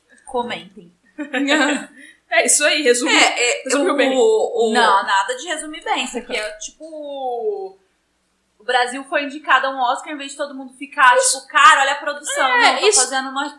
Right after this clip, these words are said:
Speaker 3: Exato, isso aí é uma chacota, isso é
Speaker 1: É.
Speaker 3: uma opinião de um recorte, é isso aí.
Speaker 2: Mas, na verdade, Democracia em Vertigem, pra mim, ela não é uma piada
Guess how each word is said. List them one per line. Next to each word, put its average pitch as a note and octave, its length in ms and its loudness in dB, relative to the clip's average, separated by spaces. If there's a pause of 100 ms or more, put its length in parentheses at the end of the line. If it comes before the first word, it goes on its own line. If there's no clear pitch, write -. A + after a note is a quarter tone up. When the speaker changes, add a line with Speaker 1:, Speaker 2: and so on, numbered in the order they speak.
(160)
Speaker 3:
Exato, A#4 460 2
isso G4+ 140 0
aí F#4 80 2
é - 20 -10
uma F#4 120 4
chacota, F4 680 4
isso A#3+ 180 2
é C#4 40 4
Speaker 1:
É. D4+ 180 4
Speaker 3:
uma E4+ 120 2
opinião F4+ 680 -4 (320)
de C4+ 80 -16
um E4 140 -14
recorte, F4+ 760 4
é A3 80 -8
isso - 200 -10
aí. F#4+ 180 -20 (380)
Speaker 2:
Mas, D4 260 -4
na E4+ 140 -4
verdade, B3+ 440 0
Democracia G#3+ 540 -12
em G#3+ 40 -20
Vertigem, A3 880 -12
pra A#3 220 -4
mim, A#3 580 -10
ela G3+ 280 -6
não A3 280 -10
é G3+ 120 -6
uma G3 140 -10
piada F3+ 720 -2